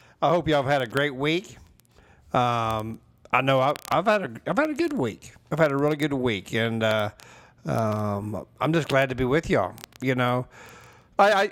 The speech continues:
I wanna give a shout out to a couple of guys, um, who have responded to, uh, the podcast, uh, giving me some of their comments. I really appreciate it. You know who you are. And, uh, I would encourage, um, all of you, please, to, uh, to email me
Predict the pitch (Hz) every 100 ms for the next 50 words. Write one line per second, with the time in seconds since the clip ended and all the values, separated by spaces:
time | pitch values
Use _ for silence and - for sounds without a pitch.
0 | 202 226 226 160 135 143 156 123 - 160
1 | 147 151 - - 127 117 - - 185 175
2 | 139 139 147 180 196 131 - - 131 127
3 | 120 139 131 127 120 110 113 - 135 131
4 | 160 214 - 135 120 113 110 107 - 127
5 | 123 151 139 147 - - - - - -
6 | - 107 120 131 127 123 151 131 110 -
7 | - 156 151 151 156 147 123 135 127 107
8 | - 160 156 - 147 175 131 135 139 135
9 | 143 147 156 143 143 202 - - - -
10 | - - - - 143 139 139 135 135 131
11 | 127 113 - 160 175 143 123 - 185 180
12 | 170 135 - 139 143 135 127 - 175 214
13 | 151 113 110 - 170 170 135 117 104 -
14 | 143 127 117 113 - - 170 160 160 156
15 | 160 165 165